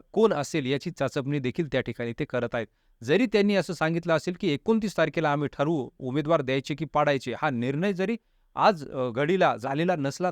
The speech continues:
तरी त्या ठिकाणी जे मोठ्या प्रमाणात उभी राहण्याची तयारी त्यांनी सुरू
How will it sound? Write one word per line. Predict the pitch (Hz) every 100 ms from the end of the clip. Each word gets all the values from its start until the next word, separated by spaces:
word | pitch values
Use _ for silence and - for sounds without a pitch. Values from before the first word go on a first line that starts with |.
| -
तरी | 185 214 117 - _
त्या | 160
ठिकाणी | 175 151 160 170
जे | 165 226 - _ _
मोठ्या | 127 156 240 247
प्रमाणात | 185 175 190 190
उभी | - 131 208 254
राहण्याची | 196 180 180 190 147
तयारी | 147 143
त्यांनी | 131 135 139
सुरू | - 123